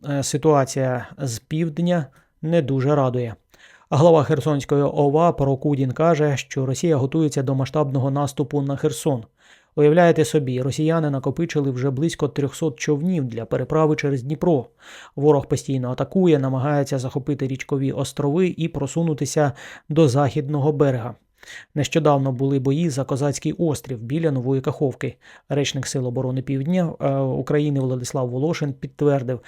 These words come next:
що у них є така інформація про цю концентрацію катерів, але, за його словами, наші військові готові до будь-якого її розвитку подій. Звучить трохи заспокійливо, але ж ми з вами знаємо, що ситуація там завжди напружена.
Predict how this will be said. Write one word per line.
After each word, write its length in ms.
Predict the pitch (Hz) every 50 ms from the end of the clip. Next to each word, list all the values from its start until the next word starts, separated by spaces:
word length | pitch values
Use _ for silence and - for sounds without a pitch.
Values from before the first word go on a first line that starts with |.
| - - - _
що 220 | - - - 165
у 20 | 180
них 220 | 196 202 - -
є 220 | 170 170 165 143
така 220 | 123 - 123 - 127
інформація 600 | 127 123 - 147 139 156 170 180 170 - 165 151
про 200 | - - 139 127
цю 160 | 127 - 139
концентрацію 720 | - - 147 117 110 143 127 143 151 151 143 135 - 143
катерів, 440 | - 156 135 - 180 165 143 123 110 - - - - - - -
але, 520 | - 143 139 143 139 139 135 135 131 131
за 140 | 127 120 143
його 220 | 151 151 123 127 127
словами, 480 | - 151 139 147 165 175 165 156 139 - - - - - -
наші 280 | 143 147 135 - -
військові 420 | 127 131 131 - - - 165 143 139
готові 580 | 123 135 143 135 - - 143 160 165 156 151
до 260 | 127 117 127 123 120 120
будь-якого 580 | 113 135 151 139 135 131 - 147 143 127 127
її 280 | - 135 120 123 127 127
розвитку 420 | 131 143 135 117 139 135 - 135
подій. 360 | 135 - 156 147 135 123 107 - _ _ _ _ - _ _ _ -
Звучить 420 | 113 135 165 180 - 160 135 -
трохи 300 | - 151 151 131 - 123
заспокійливо, 760 | 117 123 - - 123 - - 156 165 175 180 170 160 160 135 - - - - _
але 200 | - 131 135 135
ж 60 | -
ми 140 | - 156 156
з 40 | 135
вами 320 | 135 139 139 139 139 135
знаємо, 480 | 120 110 143 139 139 135 143 165 180 165
що 200 | - - - 127
ситуація 540 | - 143 131 143 139 139 143 135 - 131 117
там 260 | - 151 160 156 143
завжди 580 | 127 - 151 143 131 117 117 139 139 147 135 - -
напружена. 600 | 139 143 - 139 151 143 131 117 127 123 123 117